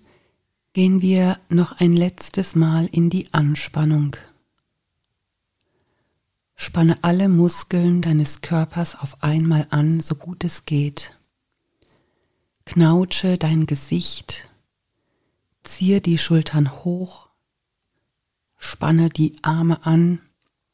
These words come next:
balle deine Hände zu Fäusten,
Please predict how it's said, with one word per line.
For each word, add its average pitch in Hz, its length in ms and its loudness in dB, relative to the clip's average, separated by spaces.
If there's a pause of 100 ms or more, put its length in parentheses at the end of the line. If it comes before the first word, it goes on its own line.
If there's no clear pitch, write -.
(1600)
balle 160 340 0
deine 156 280 0
Hände 175 500 0
zu - 120 -6
Fäusten, 170 840 -2